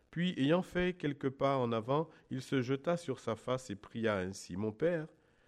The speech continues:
s'il est possible que cette coupe s'éloigne de moi, toutefois, non pas ce que je veux, mais ce que tu veux. »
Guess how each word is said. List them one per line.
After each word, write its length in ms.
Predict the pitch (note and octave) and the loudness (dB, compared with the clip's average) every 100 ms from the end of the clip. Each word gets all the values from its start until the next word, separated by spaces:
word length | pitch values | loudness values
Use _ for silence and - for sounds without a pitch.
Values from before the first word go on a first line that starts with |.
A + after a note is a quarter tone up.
| _ _ | _ _
s'il 220 | - A3+ | -4 -2
est 60 | G3+ | 0
possible 500 | C3 B2 - A2+ A#2 | -2 -6 -6 -6 -6
que 100 | G#2 | -10
cette 260 | - G2 | -10 -12
coupe 280 | - A2+ A2 _ _ - _ _ _ | -6 -6 -6 _ _ -20 _ _ _
s'éloigne 480 | - A2 G#2+ A#2 G#2+ | -8 -2 0 0 0
de 100 | F#2+ | -4
moi, 380 | F2 D#2+ F#2 - _ _ _ _ | -2 -2 -4 -12 _ _ _ _
toutefois, 580 | E3+ - - A2+ D3 - _ _ _ _ _ _ - | -8 -8 0 0 0 -8 _ _ _ _ _ _ -2
non 160 | D3 | -2
pas 220 | F#3 E3+ D#3+ | 2 0 0
ce 120 | D3 | -4
que 200 | C3 A#2+ | -4 -2
je 100 | G#2+ | -2
veux, 460 | G#2 F2 F2 E2+ G#2+ _ _ _ _ | -2 -2 -2 -2 -8 _ _ _ _
mais 400 | - F2+ F2 F2 | -8 -4 -2 -2
ce 160 | F2+ - | -6 -10
que 160 | G#2+ G#2 | -6 -8
tu 220 | - G2+ | -8 -12
veux. » 320 | F2 C#2+ | -10 -12